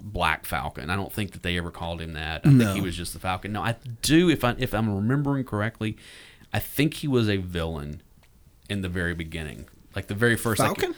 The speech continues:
Speaker 1: yeah, at the very first, like, this very first appearance, but then he switched. Hawkeye was a villain the first time that he was introduced in the comic books. Um,
Speaker 2: Well,
Speaker 1: there,
Speaker 2: I
Speaker 1: there's a
Speaker 2: think they
Speaker 1: few,
Speaker 2: mentioned that,
Speaker 1: there's
Speaker 2: though.
Speaker 1: a few of them here and there that they do that kind of
Speaker 2: Yeah.
Speaker 1: stuff, you know, and then, and then, like, they, they,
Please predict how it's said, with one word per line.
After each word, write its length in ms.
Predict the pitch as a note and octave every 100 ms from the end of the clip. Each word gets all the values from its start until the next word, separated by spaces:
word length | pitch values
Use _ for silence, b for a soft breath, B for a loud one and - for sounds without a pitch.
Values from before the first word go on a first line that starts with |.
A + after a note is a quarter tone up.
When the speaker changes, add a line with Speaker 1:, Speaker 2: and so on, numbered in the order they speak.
| -
Speaker 1:
yeah, 160 | A2+ A2+
at 80 | G#2+
the 60 |
very 220 | A2 D#3+ D3
first, 500 | - B2+ E2 - -
like, 160 | G#2+
this 180 | G#2+ G2
very 220 | A#2 B2
first 280 | - A#2+ -
appearance, 640 | F2 G#2 G#2+ A2+ - - b b b b
but 160 | A2+ G#2
then 360 | A2 G#2+ G2+ F2+
he 80 | G2
switched. 360 | - G#2+ F#2 B B B - -
Hawkeye 400 | F3+ F3 G2 F2+
was 160 | F2
a 40 | F2
villain 380 | E2+ D#2+ D2 E2 - G#2
the 80 |
first 260 | F#2+ F2+ -
time 300 | E2+ E2 D#2
that 140 | F2 E2
he 80 | F2+
was 140 | E2+
introduced 400 | E2 D#2 D2+ -
in 60 | B1+
the 60 |
comic 300 | - A1 G#1
books. 380 | - - - - b b b b b
Um, 500 | G2 F#2 E2+ D2+ D#2 - G2
Speaker 2:
Well, 100 | A2+
Speaker 1:
there, 80 | C#3
Speaker 2:
I 40 |
Speaker 1:
there's 200 | C#3 G3+ G3+
a 40 |
Speaker 2:
think 80 | D#3+
they 80 | D3+
Speaker 1:
few, 80 | C#3
Speaker 2:
mentioned 420 | C#3 C3+ - A2
that, 180 | G#2 A#2+
Speaker 1:
there's 180 | G3+ G#3+
Speaker 2:
though. 60 | A3
Speaker 1:
a 20 |
few 320 | - F#3+ F3+
of 160 | E3+ C#3+
them 200 | C#3 C3
here 200 | C3 C3
and 160 | G#2+
there 220 | G2+ G2 F#2+
that 140 | F#2
they 100 | F#2
do 200 | F2+ F2+
that 200 | F2 F2
kind 180 | - C3+
of 60 | A#2+
Speaker 2:
Yeah. 60 |
Speaker 1:
stuff, 340 | G2+ F#2 F2 G2+
you 100 | G2
know, 80 |
and 100 | F#2+
then, 100 | G2+ -
and 120 | G#2+
then, 100 | A2
like, 180 | A2 G#2
they, 100 | A2
they, 240 | A2 G#2+